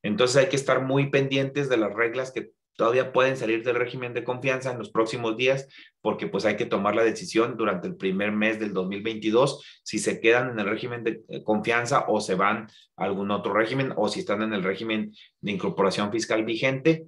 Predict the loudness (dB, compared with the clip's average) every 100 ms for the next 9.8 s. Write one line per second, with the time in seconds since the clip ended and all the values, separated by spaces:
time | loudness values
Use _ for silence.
0 | _ -12 -6 0 2 2 -2 -2 -2 -2
1 | -2 -2 -4 -6 -4 -4 -4 -10 -20 -20
2 | -6 -2 0 0 0 0 0 2 2 2
3 | 0 -4 -2 0 4 4 4 2 0 0
4 | 0 -4 -6 -8 -6 -6 -4 -4 -2 -4
5 | 0 0 2 0 -4 _ _ 2 2 0
6 | 2 2 4 2 2 0 0 -8 _ _
7 | -4 -2 -2 -2 -4 -4 -6 -6 -2 -2
8 | -2 -4 -6 -4 -4 0 0 2 0 0
9 | -2 -2 -4 -4 -2 -2 -2